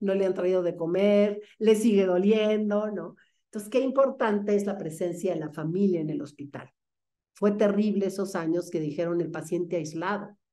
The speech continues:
¿no? Eso deprimía tremendamente a un paciente. Entonces,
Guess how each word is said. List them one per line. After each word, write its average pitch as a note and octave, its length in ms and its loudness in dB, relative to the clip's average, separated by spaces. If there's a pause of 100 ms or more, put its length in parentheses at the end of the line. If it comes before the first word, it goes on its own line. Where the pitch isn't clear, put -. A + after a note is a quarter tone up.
(140)
¿no? - 340 -18
Eso - 140 -14
deprimía G3 500 -2
tremendamente E3+ 640 -4
a - 20 -8
un D#3+ 80 -12
paciente. C#3+ 460 -12
Entonces, F3 680 -6